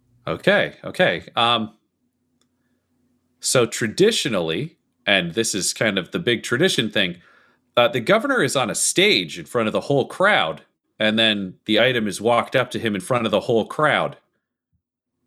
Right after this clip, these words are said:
I can't really change that 'cause they're going to know something is going on. So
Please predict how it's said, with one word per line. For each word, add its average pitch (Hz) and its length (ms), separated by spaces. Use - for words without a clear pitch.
I 165 100
can't 339 260
really 151 260
change 180 540
that 98 360
'cause 104 220
they're 131 200
going 131 440
to - 160
know 113 360
something 101 460
is 85 120
going 101 400
on. 110 260
So 92 520